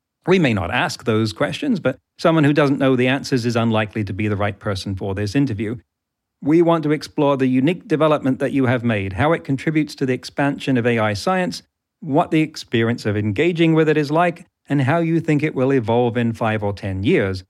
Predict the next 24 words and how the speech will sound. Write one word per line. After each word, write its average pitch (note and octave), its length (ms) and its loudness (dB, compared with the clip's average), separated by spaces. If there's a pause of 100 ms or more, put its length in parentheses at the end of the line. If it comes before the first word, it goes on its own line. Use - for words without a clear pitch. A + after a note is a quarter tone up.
(140)
We F3 140 4
want G#3+ 200 2
to F#3+ 120 2
explore F3+ 420 0
the E3+ 100 2
social, D3+ 500 0
economic, D3+ 440 2
and C#3 140 0
policy D#3+ 520 -2
issues A#2 440 -2
raised C3+ 480 0
by G#2 200 0
this G#2+ 200 -4
development, A2 640 -4 (360)
and C#3+ 220 0
talk D3+ 260 0
to D3+ 80 0
someone C#3+ 340 2
who C#3 140 2
likes C#3+ 400 0
thinking F3 380 0
about A#2+ 260 0
those G#2+ 240 0
issues. G#2+ 480 -8